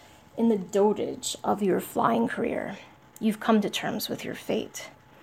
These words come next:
You like to see yourself as a fatherly presence to these young pilots, making up for the fact that your own children don't speak to you. You regale the line with bawdy tales from your glory days on the Concorde.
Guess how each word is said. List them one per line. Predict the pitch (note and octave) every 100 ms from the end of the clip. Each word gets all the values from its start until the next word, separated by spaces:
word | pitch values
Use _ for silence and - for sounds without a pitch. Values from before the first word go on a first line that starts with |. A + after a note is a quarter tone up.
| - - - -
You | A3+ B3
like | C#4
to | C#4
see | B3+ B3
yourself | A3 F#3+ - - -
as | F#3+
a | G3+
fatherly | - G#3+ A#3 B3+ G#3
presence | G3 F3 G#3+ A#3+ A3+
to | - A#3+
these | B3 A#3 A3
young | G#3+ A3 G#3+
pilots, | - - - - - - - -
making | A#3+ A#3 A#3 A#3
up | A#3
for | -
the | -
fact | - - - -
that | - E2 - - - _
your | G#3 G3
own | A3 B3
children | - C3 - -
don't | - -
speak | - - -
to | -
you. | E2 - - - - _ _ - - - - - - A#3
You | B3
regale | C4 G#3 A#3+ C4+
the | C#4+
line | A#3 G#3 G#3+ G#3
with | F#3 G3+
bawdy | F3+ F#3+ B3
tales | A#3+ G#3+ F#3+ F#3 F#3+ F3+
from | - F3+
your | F#3
glory | G#3+ G#3+ A#3+ B3+
days | A3 A#3 A3+ A3+ A#3 -
on | - B3
the |
Concorde. | - G#3+ A3 G#3+ F#3 E3 D#3